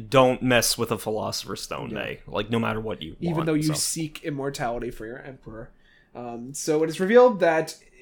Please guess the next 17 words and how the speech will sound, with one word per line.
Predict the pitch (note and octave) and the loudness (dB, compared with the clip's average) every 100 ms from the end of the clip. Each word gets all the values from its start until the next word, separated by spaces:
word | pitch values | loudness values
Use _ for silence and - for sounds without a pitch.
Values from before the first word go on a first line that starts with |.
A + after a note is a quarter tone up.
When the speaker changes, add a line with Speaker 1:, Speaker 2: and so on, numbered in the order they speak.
| - - | -4 2
Speaker 2:
it | F#3+ | 6
has | F#3 D#3 | 6 6
dated | F#3 F#3 E3+ | 6 6 4
back | E3+ - | 2 2
to | F3 | 0
fifteen | - G3+ - G#3+ F#3+ | 2 0 0 -2 -2
fifty-eight | G3 F#3+ F#3+ E3+ F3 | -4 -2 2 2 2
in | E3+ | -2
this | E3+ - | -4 -4
country's | - F#3+ E3+ E3 D3+ | -4 -4 -2 -2 0
timeline. | A#3 C4+ C4+ B3+ B3 A#3+ A#3+ - - _ | 0 0 0 2 2 0 -2 -12 -20 _
The | E3+ | 2
military | F3+ F#3 F3 E3 | 4 6 4 2
is | D#3+ | 2
behind | D3 - A3 G3 | -2 -2 -2 0
it | G#3 | 4
all. | G3 F3+ F3+ | 6 6 2